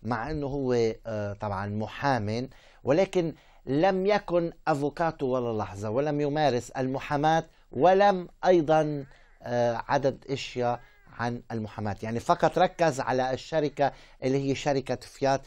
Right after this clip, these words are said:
ما مارس المحاماة، ولكن معروف بالأفوكاتو. ملقب أيضا بملك إيطاليا، آه، جيوفاني أنيلي، ابنه انتحر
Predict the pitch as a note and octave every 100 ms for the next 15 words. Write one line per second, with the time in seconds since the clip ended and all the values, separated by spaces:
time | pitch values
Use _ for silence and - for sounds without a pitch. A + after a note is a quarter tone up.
0 | - - A3+ G3 F3+ C#3 - B2+ A#2 G#2+
1 | A2+ B2 A2+ A#2 C3 C3+ A2 G2+ A2+ C#3
2 | G#2+ A#2+ A2+ - - - A2+ G2 - F#2+
3 | - - - - - - - - B2 D3
4 | C#3+ D3+ C3 F3 E3 E3 D3+ C3+ D#3 D3+
5 | G3 F#3+ F#3 - - E3+ E3 F3+ D#3+ C3
6 | C3 B2 A#2 G#2+ - - A#2 A2 G#2+ G#2
7 | G2+ G2 F#2+ F#2+ F#2 F#2 G2+ F#2+ A#2+ A2
8 | C3 A#2+ A2 A2+ A2 C3 C3+ C3+ C3 -
9 | - - - A3+ F3 F#3+ E3+ - - F3+